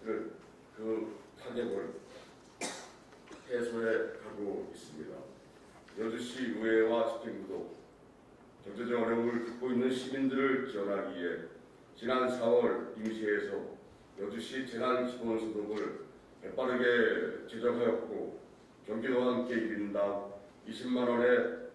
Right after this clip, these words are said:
재난기본소득을 지급하고 있습니다. 정부 차원에서도 가구당 최고 백만 원 지급을 시행하는 등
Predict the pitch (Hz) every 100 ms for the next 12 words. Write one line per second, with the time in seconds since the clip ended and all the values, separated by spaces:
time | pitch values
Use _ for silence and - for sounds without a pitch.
0 | - 104 113 120 117 - - 107 107 101
1 | 101 98 90 101 101 101 - - - -
2 | - - 107 110 110 110 110 - - -
3 | - - - - - - - - 110 131
4 | 135 139 131 127 120 120 123 107 - -
5 | - - - - - - - - 117 117
6 | 127 123 117 - - - - 131 127 127
7 | 113 127 131 135 131 120 - 117 113 113
8 | 120 113 110 - 107 101 98 95 95 92
9 | -